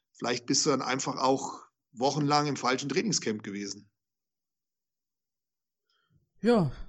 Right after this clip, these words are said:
Speaker 2: das trifft's eigentlich alles sehr gut. Ich denke, es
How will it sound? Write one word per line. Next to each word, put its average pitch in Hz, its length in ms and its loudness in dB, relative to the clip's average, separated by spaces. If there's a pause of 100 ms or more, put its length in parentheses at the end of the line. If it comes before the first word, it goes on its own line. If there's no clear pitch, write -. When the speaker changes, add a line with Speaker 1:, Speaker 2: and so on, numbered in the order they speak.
(100)
Speaker 2:
das 143 200 -2
trifft's 160 300 0
eigentlich 156 320 4
alles 165 260 4
sehr 147 140 4
gut. 147 440 0 (1600)
Ich 135 140 -2
denke, 147 240 4
es - 260 2